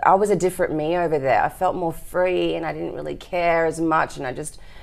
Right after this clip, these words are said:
met so many people." I was more fearless in New York and L A than I was here. But this, um, opportunity with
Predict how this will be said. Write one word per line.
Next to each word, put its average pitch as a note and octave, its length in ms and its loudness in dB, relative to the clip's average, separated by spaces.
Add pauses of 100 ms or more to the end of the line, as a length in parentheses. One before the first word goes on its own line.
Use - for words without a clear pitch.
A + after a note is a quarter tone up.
(120)
met - 220 -2
so F#3+ 260 4
many F#3 180 4
people." F#3 340 2
I E3 100 12
was E3 180 4
more E3 280 6
fearless D#3 600 2
in C3 500 -6 (540)
New C#3 180 0
York C3+ 260 2
and B2 80 -4
L A#2 160 -2
A G2+ 240 -2 (160)
than B2 180 -6
I A2+ 80 -4
was G#2+ 280 -4
here. - 320 -10 (1400)
But F#3+ 300 4
this, F#3 360 2
um, E3+ 680 4
opportunity D#3+ 1080 2 (240)
with D3 840 2